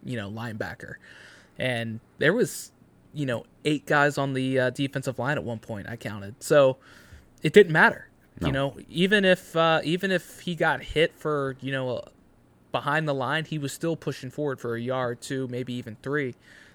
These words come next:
Speaker 1: And to do that consistently, like, he was just, he was just the boulder running downhill the entire game. Like, the amount
Speaker 2: Yeah.
Speaker 1: of size he has, and when he finally broke one open for that fifty-three-yard gainer or that touchdown.
Speaker 2: Oh, yeah. He's
Speaker 1: you know,
Speaker 2: fast.
Speaker 1: he's, he's got speed, man.
Speaker 2: Yeah.
Speaker 1: He's,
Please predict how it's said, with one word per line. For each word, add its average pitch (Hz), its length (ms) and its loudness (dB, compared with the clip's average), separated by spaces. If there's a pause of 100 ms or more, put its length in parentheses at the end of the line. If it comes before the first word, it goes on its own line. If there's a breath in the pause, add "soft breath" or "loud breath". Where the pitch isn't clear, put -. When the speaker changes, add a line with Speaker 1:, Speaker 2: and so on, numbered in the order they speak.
(120)
Speaker 1:
And 127 220 -6
to 139 80 -6
do 147 140 0
that 147 200 2
consistently, 127 680 -4
like, 117 240 -6
he 147 140 -6
was 135 160 -4
just, - 400 -6
he 143 160 -6
was 143 100 -8
just - 180 -6
the 170 80 0
boulder 131 360 0
running 120 260 -8
downhill 117 600 -10
the 120 100 -10
entire 113 340 -8
game. 110 320 -12
Like, 104 200 -14
the 123 160 -8
amount 151 160 2
Speaker 2:
Yeah. 98 60 2
Speaker 1:
of - 40 -4
size 131 300 -6
he 160 100 -6
has, 170 280 0
and 131 200 -8 (340 soft breath)
when 151 140 -6
he 147 80 -2
finally 190 360 2
broke 147 340 -2
one 135 120 -4
open 131 300 -2
for 151 140 -8
that 117 200 -4
fifty-three-yard 127 680 -6
gainer 120 480 -6
or 120 60 -8
that 120 240 -8
touchdown. 110 480 -4 (400 loud breath)
Speaker 2:
Oh, 90 80 4
yeah. 82 160 4 (180)
He's 101 160 0
Speaker 1:
you - 60 -2
know, 92 80 8
Speaker 2:
fast. 90 180 6
Speaker 1:
he's, - 240 -6
he's - 240 -8
got - 260 -10
speed, 147 480 -6
man. 113 220 -8
Speaker 2:
Yeah. 76 160 2
Speaker 1:
He's, - 240 -16